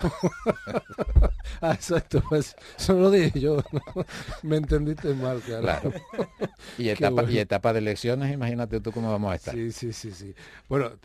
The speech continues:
Speaker 1: eh, eh, ah, saludamos a Nordo al principio y ha estado ahí callado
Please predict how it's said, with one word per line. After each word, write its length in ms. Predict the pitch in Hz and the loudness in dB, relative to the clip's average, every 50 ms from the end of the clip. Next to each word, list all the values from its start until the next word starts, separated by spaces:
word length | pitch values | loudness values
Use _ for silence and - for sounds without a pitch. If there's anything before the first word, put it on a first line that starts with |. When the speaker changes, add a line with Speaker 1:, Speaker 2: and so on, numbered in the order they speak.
| - - | -14 -10
Speaker 1:
eh, 340 | 110 104 104 - 104 104 - | -10 -10 -8 -10 -12 -12 -14
eh, 80 | - - _ _ - | -16 -20 _ _ -16
ah, 120 | 117 113 - | -16 -14 -12
saludamos 440 | - - 104 101 101 104 120 120 131 | -8 -6 -4 0 0 2 2 2 2
a 40 | 131 | 2
Nordo 380 | 120 127 123 139 123 120 117 123 | 2 2 2 2 2 2 2 2
al 80 | 110 107 98 | 0 0 -2
principio 600 | 107 107 113 104 - 104 107 101 123 131 131 135 | -2 -2 -4 -4 -4 -4 -2 2 2 2 2 2
y 160 | 127 113 110 | 0 -2 -2
ha 40 | 110 | 0
estado 240 | - - 123 123 | 2 4 6 6
ahí 80 | 127 127 | 6 6
callado 440 | 123 120 113 117 104 107 127 127 | 4 0 -2 0 0 2 2 2